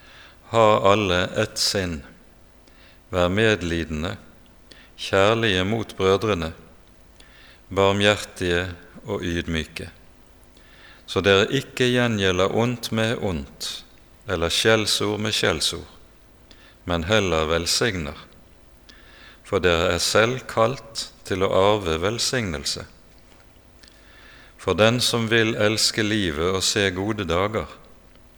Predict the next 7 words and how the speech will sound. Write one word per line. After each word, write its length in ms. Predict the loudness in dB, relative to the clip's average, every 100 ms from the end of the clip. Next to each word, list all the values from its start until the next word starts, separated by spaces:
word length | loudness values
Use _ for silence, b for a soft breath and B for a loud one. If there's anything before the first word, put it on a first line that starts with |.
| B B B -2 2
han 220 | 2 0
skal 240 | -2 -2
holde 240 | 2 2 2
sin 240 | -2 -4
tunge 380 | -2 -2 -2 -4
fra 160 | 0 -2 0
ondt, 540 | -4 -4 -12 -16 -16